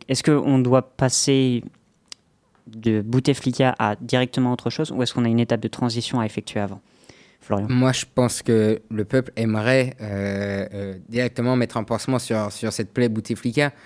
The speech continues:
Speaker 2: Maintenant, on dirait pas trop que c'est ce que le, enfin, d'après les candidats, c'est pas du tout ce qui est prévu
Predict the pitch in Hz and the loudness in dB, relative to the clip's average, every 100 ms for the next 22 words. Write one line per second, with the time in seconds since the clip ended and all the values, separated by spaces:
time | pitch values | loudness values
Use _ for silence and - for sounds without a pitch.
0 | - - _ 117 113 139 143 120 120 113 | -20 -20 _ -4 2 2 2 0 0 2
1 | 120 143 139 - - 151 - 131 - - | 0 0 0 -2 0 0 0 -2 -2 0
2 | 123 120 117 113 113 110 110 110 113 110 | 4 4 4 4 2 2 0 -2 -4 -8
3 | - 120 117 - - - 135 - 165 151 | -6 -2 -2 -2 -20 0 0 4 2 2
4 | 156 135 139 170 180 135 135 123 135 175 | 2 0 2 0 0 0 0 -2 -4 -4
5 | 165 - 131 131 151 151 170 | -4 0 0 2 0 2 -2